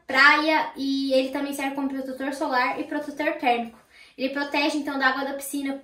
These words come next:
protege da água da, do mar. Então, é legal você passar antes de entrar nesses lugares. Co-, protege contra o suor da academia, desembaraça os fios,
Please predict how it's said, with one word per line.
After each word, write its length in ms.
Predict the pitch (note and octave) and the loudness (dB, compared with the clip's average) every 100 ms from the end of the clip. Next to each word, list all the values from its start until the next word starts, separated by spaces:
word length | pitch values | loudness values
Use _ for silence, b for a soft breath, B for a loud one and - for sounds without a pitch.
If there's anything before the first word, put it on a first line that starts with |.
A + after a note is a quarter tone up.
| - | -8
protege 640 | C4 C#4 C4+ C4 C4 B3+ | -6 0 0 0 -2 -2
da 280 | C4 C4 - | 2 2 2
água 240 | C4 C4 C4 | 0 2 2
da, 220 | B3+ B3 | 4 2
do 240 | G#3+ A#3+ | 0 -6
mar. 500 | A#3+ C4 C4 C4+ C#4 B B B B | 2 4 4 2 -2 B B B B
Então, 140 | C4 | -2
é 40 | C4+ | -2
legal 280 | C4+ C#4 | 0 0
você 100 | D4 | 0
passar 280 | D#4 C#4 C#4 | -2 -2 -2
antes 300 | C4+ C#4 D4 | -2 -2 -2
de 60 | D4 | -2
entrar 260 | C#4+ C4 | -2 -2
nesses 260 | C4 B3+ A#3 | -2 -4 -6
lugares. 540 | A#3+ A#3 A#3+ C4+ - - - | -4 0 2 2 -2 -12 -4
Co-, 160 | D4 D4 | -4 2
protege 380 | D#4 D#4 D#4 D#4 | 4 6 4 0
contra 200 | D4+ D4 | -2 -6
o 40 | |
suor 500 | - C#4 C#4 D4+ D#4 B B - | -2 2 6 6 4 B B -6
da 100 | C4 | -4
academia, 680 | C4+ C4 A#3+ B3+ C#4 C#4+ C#4 - | -2 -2 -4 -2 -2 -2 -6 -8
desembaraça 460 | C4+ C4+ C4+ C4+ C4+ | -4 0 2 2 -2
os 160 | - | -8
fios, 280 | B3+ C4 C#4 | -4 -2 -2